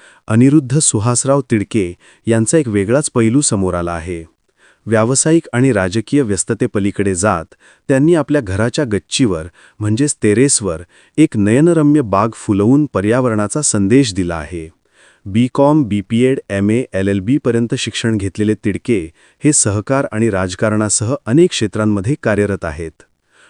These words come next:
बहुआयामी व्यक्तिमत्व आणि पर्यावरणाचा ध्यास. अनिरुद्ध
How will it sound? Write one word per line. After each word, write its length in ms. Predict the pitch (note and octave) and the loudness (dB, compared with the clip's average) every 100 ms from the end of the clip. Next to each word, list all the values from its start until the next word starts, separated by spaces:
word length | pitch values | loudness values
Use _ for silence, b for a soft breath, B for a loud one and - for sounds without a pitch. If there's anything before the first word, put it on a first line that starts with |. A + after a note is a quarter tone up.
| b | b
बहुआयामी 640 | G#2 A#2+ F3 D3+ C#3 D3 | -2 4 6 6 6 4
व्यक्तिमत्व 640 | C3+ G#2 - A#2 A#2 - C#3 A#2 | 4 0 0 0 0 -2 -4 0
आणि 140 | C#3+ | -2
पर्यावरणाचा 720 | D3+ G#2 A2+ B2 A#2+ A#2+ C#3+ | 0 0 2 2 0 -2 -2
ध्यास. 540 | A#2 F2 D#2+ D#2 - - _ _ b b b b - | -4 -4 -6 -6 -6 -8 _ _ b b b b 2
अनिरुद्ध 460 | C3 D#3+ C#3+ C#3+ | 6 6 4 0